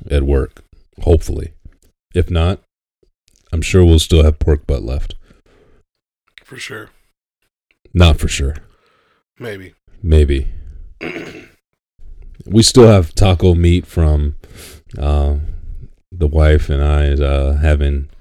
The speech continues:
Speaker 1: she made, I don't know if I told you this.
Speaker 2: Let's talk about it.
Speaker 1: <laughs> Corny. She made, um,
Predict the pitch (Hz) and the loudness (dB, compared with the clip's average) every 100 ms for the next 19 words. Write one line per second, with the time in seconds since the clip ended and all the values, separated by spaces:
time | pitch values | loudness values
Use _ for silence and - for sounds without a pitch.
0 | _ _ _ _ _ _ _ _ - - | _ _ _ _ _ _ _ _ -12 -2
1 | 90 87 80 78 - - 113 123 104 107 | 0 4 4 2 -2 -2 -2 -2 -2 0
2 | 107 101 98 120 87 67 65 - - 104 | 2 2 4 4 4 2 0 -4 -16 -16
3 | 110 - 127 151 120 104 98 95 98 - | -14 -10 -8 -8 -8 -12 -12 -14 -14 -18
4 | - - 90 - 101 78 - - - - | -16 -6 -4 -2 -2 -2 -6 -16 -8 -4
5 | 120 - - - - 78 71 - - - | -2 -4 -10 -10 -6 -4 -4 -10 -14 -12
6 | - - - - - - _ _ - - | -12 -12 -10 -10 -12 -14 _ _ -20 -20
7 | - _ - - 92 87 85 80 80 76 | -20 _ -10 -4 0 2 4 4 4 4
8 | 73 71 73 73 | 4 2 0 -4